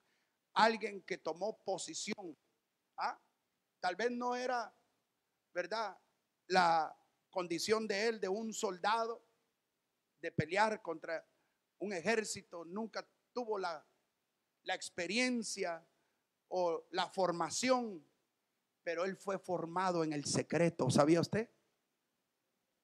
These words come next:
Hay gente que es formada por Dios en el secreto, que oran, que ayunan, que están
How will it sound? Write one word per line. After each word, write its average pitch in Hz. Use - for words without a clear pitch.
Hay 170
gente 233
que 196
es 220
formada 202
por 160
Dios 208
en 175
el 165
secreto, 180
que 151
oran, 180
que 151
ayunan, 190
que -
están 190